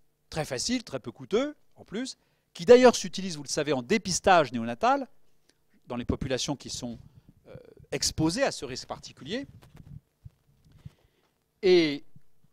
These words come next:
et qui est d'une pertinence totale, puisqu'il a la sélectivité, la spécificité, la, alors je connais pas bien ces trucs, mais la valeur prédictive positive, euh, je sais pas comment, c'est, enfin, bref, vous avez compris, c'est, c'est vachement bien. Je, je, je me mélange toujours les pinceaux. C'est quoi la valeur prédictive positive ? Ça veut dire le, le, les,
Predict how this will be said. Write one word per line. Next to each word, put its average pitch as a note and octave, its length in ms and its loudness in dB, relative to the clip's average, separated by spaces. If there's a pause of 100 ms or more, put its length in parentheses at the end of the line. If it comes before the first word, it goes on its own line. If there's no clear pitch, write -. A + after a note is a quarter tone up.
et F3+ 100 -4
qui - 120 -2
est - 20 4
d'une F3 180 -2
pertinence E3 500 -6
totale, C4+ 340 -2
puisqu'il - 380 -10
a D3+ 80 -2
la C#3+ 40 -4
sélectivité, E3 720 -6
la G3+ 120 -2
spécificité, C#3+ 960 -8 (240)
la, C3 200 -6
alors A#2 180 -16
je - 40 -20
connais C3+ 200 -10
pas C#3 100 -8
bien C#3 100 -12
ces C3+ 140 -12
trucs, - 160 -16
mais A#2+ 60 -12
la A2 80 -8
valeur D#3+ 280 0
prédictive D3 460 -10
positive, C3 640 -14 (380)
euh, A2 340 -18
je B2 100 -20
sais - 80 -20
pas C3+ 100 -14
comment, A2+ 220 -12
c'est, - 160 -20 (300)
enfin, G2 140 -20
bref, A#2 180 -8 (240)
vous D3+ 60 -2
avez F#3 100 2
compris, G#3 360 0
c'est, D#3+ 180 -8
c'est - 140 -12
vachement F#3+ 280 0
bien. C#3 160 -4 (1500)
Je, C#3+ 220 -4
je, - 240 -6
je D3 100 -10
me D#3+ 140 -8
mélange E3+ 260 -4
toujours D#3+ 220 -8
les D3 80 -6
pinceaux. C#3+ 320 -10
C'est C#3+ 160 -14
quoi - 140 -10
la D3 80 -8
valeur D#3+ 180 -4
prédictive C#3 420 -14
positive ? C#3+ 400 -16
Ça C3+ 160 -10
veut C3 80 -8
dire C3 200 -8
le, A#2 200 -12
le, E3 200 -18
les, C3+ 160 -16